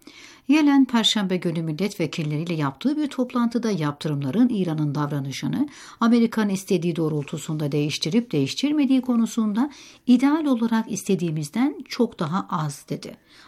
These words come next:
Amerikan Hazine Bakanı, Washington'un İran'a yönelik yaptırımları güçlendirmenin yollarını aradığını da sözlerine ekledi.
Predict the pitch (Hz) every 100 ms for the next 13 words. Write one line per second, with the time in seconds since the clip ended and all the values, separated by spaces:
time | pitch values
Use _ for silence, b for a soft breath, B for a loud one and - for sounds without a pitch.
0 | - 254 247 247 220 208 196 208 196 190
1 | 214 302 262 185 196 190 185 180 190 180
2 | 175 170 165 156 156 151 170 147 - 160
3 | 151 151 143 147 - 160 151 147 147 170
4 | 302 B B - 180 196 214 240 277 294
5 | 170 151 147 147 208 262 165 233 - 151
6 | 139 139 143 147 - - 160 -